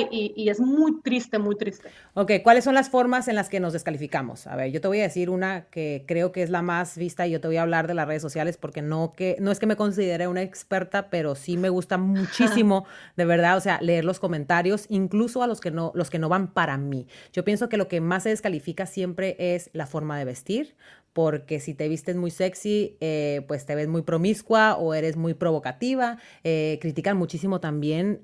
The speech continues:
Speaker 2: la, pues, la libertad sexual de la persona, ¿no? También al llamarnos entre
Speaker 1: Ujú.
Speaker 2: nosotras, "Ay, no tiene novio, ay, es una solterona",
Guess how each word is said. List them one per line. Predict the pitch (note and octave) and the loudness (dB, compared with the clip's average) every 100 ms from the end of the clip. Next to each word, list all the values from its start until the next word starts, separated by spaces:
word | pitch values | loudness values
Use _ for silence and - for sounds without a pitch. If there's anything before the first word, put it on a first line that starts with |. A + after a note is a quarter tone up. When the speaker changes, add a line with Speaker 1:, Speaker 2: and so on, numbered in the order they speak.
| _ _ | _ _
Speaker 2:
la, | - E3+ D#3 D3 C#3+ - | -2 2 2 0 -2 -4
pues, | E3 | -2
la | E3 | 0
libertad | D#3+ D3+ D#3+ | 0 0 -2
sexual | - G#3 - G3+ F#3 - | -2 -2 2 4 4 0
de | D#3+ | -2
la | D#3 | -2
persona, | C#3+ C3+ F#3 D#3 C3+ | -4 -4 -2 -2 -2
¿no? | D3 G#3 - - _ | -4 -6 -12 -20 _
También | F3 E3 D#3 E3 F3 | 2 2 4 4 4
al | F#3+ F#3 | 2 4
llamarnos | F3 E3+ E3 E3+ F3+ A3 | 4 4 2 2 2 2
entre | F#3 E3+ | 2 0
Speaker 1:
Ujú. | |
Speaker 2:
nosotras, | E3 F3+ E3 F#3 F3 - - | 0 0 2 4 2 -2 -4
"Ay, | - A#3+ C4+ C#4 | 6 8 10 8
no | C4 B3+ | 4 4
tiene | C4 B3+ | 2 2
novio, | B3 A#3+ A3+ G#3+ | 2 4 4 6
ay, | A3 C4+ | 6 4
es | C4 | 2
una | B3+ B3+ | 0 0
solterona", | C4+ B3 A3+ G3+ G#3 G3 E3+ | 0 0 2 2 2 2 -2